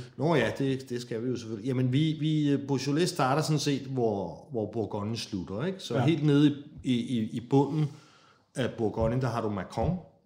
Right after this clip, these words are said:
Speaker 1: Og, og, og faktisk vil der være i det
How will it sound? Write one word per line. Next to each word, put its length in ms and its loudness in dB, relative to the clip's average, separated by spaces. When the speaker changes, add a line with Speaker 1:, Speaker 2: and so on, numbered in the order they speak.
Speaker 1:
Og, 760 2
og, 120 -6
og 160 -8
faktisk 480 0
vil 100 6
der 100 0
være 380 2
i 20 2
det 300 -2